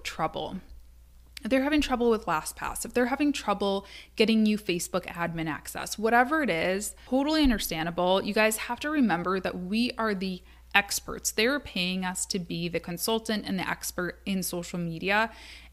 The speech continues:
You know, a lot of times business owners just don't have time. They may have never even been in the back end, end of their Facebook page. So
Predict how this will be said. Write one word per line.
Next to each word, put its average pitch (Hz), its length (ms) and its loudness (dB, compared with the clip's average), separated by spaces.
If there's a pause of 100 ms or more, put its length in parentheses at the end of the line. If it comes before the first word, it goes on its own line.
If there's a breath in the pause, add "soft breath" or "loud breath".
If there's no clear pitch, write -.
(140)
You 262 140 8
know, 254 120 4
a 240 80 2
lot 247 260 6
of 240 100 -2
times 220 300 0
business 185 440 0
owners 180 260 -2
just - 320 -4
don't 170 280 0
have 170 200 -4
time. 170 540 -2
They 220 160 6
may 240 140 6
have 180 180 4
never 175 280 0
even 170 380 -4
been 180 280 2
in 196 100 2
the 190 60 2
back 165 340 2
end, 185 340 2 (100)
end 190 220 0
of 175 140 0
their 175 160 -2
Facebook - 460 -6
page. 190 420 -2 (360 loud breath)
So 196 440 4